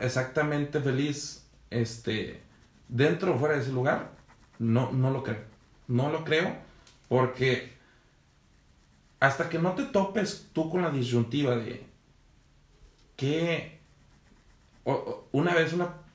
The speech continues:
una persona a mí me hizo una pregunta y me pregunta, "¿Qué tan caro es ser feliz?".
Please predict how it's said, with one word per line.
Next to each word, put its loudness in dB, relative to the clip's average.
una 0
persona 0
a 0
mí 0
me 0
hizo -2
una -2
pregunta -2
y -2
me 4
pregunta, -2
"¿Qué -2
tan -2
caro 0
es 0
ser 0
feliz?". -8